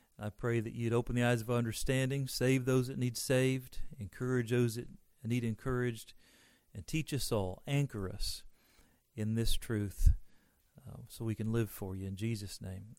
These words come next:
amen. All right, Ephesians chapter one. Uh,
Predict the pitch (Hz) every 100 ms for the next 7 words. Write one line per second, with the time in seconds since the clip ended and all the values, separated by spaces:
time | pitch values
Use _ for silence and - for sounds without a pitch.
0 | 110 98 107 110 98 - - - - -
1 | _ - 147 180 170 170 135 185 170 156
2 | - - 175 - 135 139 170 156 143 -
3 | - - _ - -